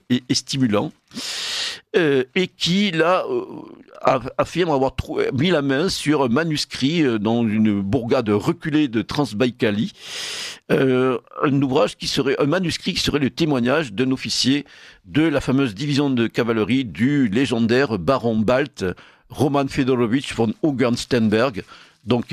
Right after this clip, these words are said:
qui est cher à certains auditeurs, euh, qui, euh, ont sûrement lu, euh, la biographie romancée que lui a consacrée Jean Mabire jadis, hein, euh, Ungern, le baron fou, qui avait inspiré également, euh,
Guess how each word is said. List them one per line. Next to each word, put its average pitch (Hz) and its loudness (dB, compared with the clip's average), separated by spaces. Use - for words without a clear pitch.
qui 120 2
est 123 2
cher 143 2
à 107 4
certains 113 -2
auditeurs, 123 0
euh, 98 -2
qui, 117 0
euh, 92 0
ont 107 2
sûrement 107 0
lu, 123 0
euh, 113 2
la 101 2
biographie 117 0
romancée 110 0
que 95 -8
lui 95 4
a 92 2
consacrée 104 -2
Jean 90 0
Mabire 104 0
jadis, 113 -2
hein, 107 2
euh, 98 0
Ungern, 117 2
le 95 -2
baron 98 0
fou, 143 -2
qui 165 2
avait 139 2
inspiré 135 0
également, 127 2
euh, 101 0